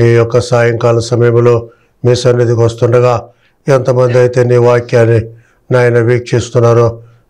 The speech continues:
ప్రతి ఒక్క కుటుంబాన్ని దర్శించి వారి వారికి ఉన్న అవసరాలు, అక్కర్లు, ఇబ్బందులు, ఆర్థికమైన సమస్యలు పరిష్కరించి, కోర్టు సమస్యలు, ఆరోగ్య సమస్యలు పరిష్కరించి అన్ని విషయాల్లో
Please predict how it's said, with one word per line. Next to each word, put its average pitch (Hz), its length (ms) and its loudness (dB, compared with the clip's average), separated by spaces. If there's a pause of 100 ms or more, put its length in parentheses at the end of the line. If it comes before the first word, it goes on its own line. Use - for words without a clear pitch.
ప్రతి 135 240 2
ఒక్క 123 240 0
కుటుంబాన్ని 120 680 0
దర్శించి 113 760 -2 (420)
వారి 123 220 2
వారికి 120 280 0
ఉన్న 120 160 0
అవసరాలు, 117 420 0
అక్కర్లు, 117 380 -2
ఇబ్బందులు, 113 720 -2 (360)
ఆర్థికమైన 120 640 0
సమస్యలు 117 580 0
పరిష్కరించి, 113 920 -2 (400)
కోర్టు 131 320 0
సమస్యలు, 117 560 0
ఆరోగ్య 120 380 -2
సమస్యలు 110 560 -6 (560)
పరిష్కరించి 123 600 0
అన్ని 123 180 0
విషయాల్లో 120 680 0